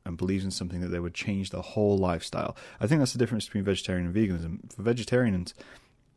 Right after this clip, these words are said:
whilst it is, it's hugely about morals and ethics, um, a lot of it becomes about diet.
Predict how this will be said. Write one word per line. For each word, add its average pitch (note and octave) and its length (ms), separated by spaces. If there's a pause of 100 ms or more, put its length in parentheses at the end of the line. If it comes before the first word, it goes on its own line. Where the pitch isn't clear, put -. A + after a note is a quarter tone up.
(280)
whilst G#2+ 260
it G2+ 80
is, F#2 280
it's - 180
hugely F#2 220
about F#2 180
morals F2+ 220
and F#2 100
ethics, - 420
um, F2 500 (120)
a G2+ 60
lot F#2+ 220
of F2+ 60
it F#2 120
becomes F2+ 320
about E2 200
diet. F2 280